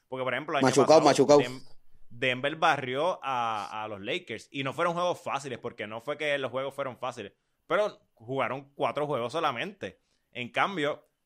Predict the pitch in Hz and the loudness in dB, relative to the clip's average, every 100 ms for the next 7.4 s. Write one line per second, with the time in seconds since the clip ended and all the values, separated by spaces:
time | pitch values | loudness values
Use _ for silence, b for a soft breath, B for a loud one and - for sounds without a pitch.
0 | _ _ 113 113 120 131 131 175 147 127 | _ _ -6 -4 -4 -2 0 0 -2 -4
1 | 113 110 _ - 110 101 127 143 120 113 | -6 -6 _ -10 -8 -8 -8 -8 -8 -8
2 | 135 147 - 107 107 110 123 131 - _ | -8 -12 -18 -18 -14 -12 -8 -8 -8 _
3 | 110 107 117 131 123 113 127 113 113 113 | -8 -8 -8 -10 -8 -4 -2 -2 -4 -6
4 | 120 117 117 98 95 _ _ _ _ 151 | -10 -8 -8 -10 -14 _ _ _ _ 2
5 | 147 143 123 131 143 143 190 220 165 143 | 2 2 -2 -4 -4 -2 -2 -2 -4 -4
6 | 123 - _ _ _ _ 127 135 127 170 | -6 -8 _ _ _ _ -4 -4 -4 -4
7 | 233 185 147 151 | 0 0 2 0